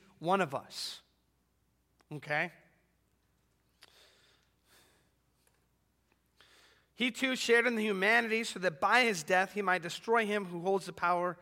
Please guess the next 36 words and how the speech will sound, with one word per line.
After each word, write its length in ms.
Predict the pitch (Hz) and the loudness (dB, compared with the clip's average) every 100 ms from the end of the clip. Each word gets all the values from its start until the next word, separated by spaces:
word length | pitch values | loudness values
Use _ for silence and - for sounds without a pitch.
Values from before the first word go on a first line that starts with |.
| - _ | -18 _
of 140 | 170 151 | -8 -2
death, 260 | 156 147 - | 0 0 -2
that 100 | 151 | -4
is 160 | 151 | -4
the 80 | 151 | -6
devil, 420 | 143 139 135 131 - - - | -2 -2 -2 -8 -12 -20 -18
and 140 | 135 | -18
free 260 | - 165 165 | -10 -6 -4
those 460 | 143 135 131 123 - | -2 -4 -6 -10 -12
who 140 | 135 | -6
all 160 | 131 139 | -4 -4
their 120 | 135 | -6
lives 400 | 127 123 127 - | -6 -6 -8 -12
were 60 | |
held 200 | 120 139 | -10 -10
in 100 | 127 | -10
slavery 580 | 123 - 135 127 127 123 - _ _ - | -12 -10 -8 -8 -10 -14 -18 _ _ -12
by 100 | 127 | -10
their 140 | 123 | -10
fear 200 | - 127 | -10 -10
of 120 | 120 120 | -10 -12
death. 260 | 107 110 _ _ _ _ _ _ _ _ _ _ _ - - - _ - | -18 -20 _ _ _ _ _ _ _ _ _ _ _ -20 -20 -20 _ -4
And 140 | 208 | 0
so 300 | - 247 226 - - - | 6 6 4 -4 -20 -8
what 280 | 196 254 247 - - - _ _ _ - | 6 8 8 0 -20 -20 _ _ _ -10
the 220 | 175 196 156 - - | -6 -6 -8 -16 0
author 400 | 208 277 277 247 | 8 8 8 4
of 60 | 220 | 4
the 40 | |
book 180 | 196 247 | 2 0
of 60 | 185 | 0
Hebrews 300 | 269 254 220 | 0 2 0
is 100 | 208 | 0
saying 200 | 233 214 | -2 0
here 200 | 262 233 | 6 6
is, 220 | 220 | 6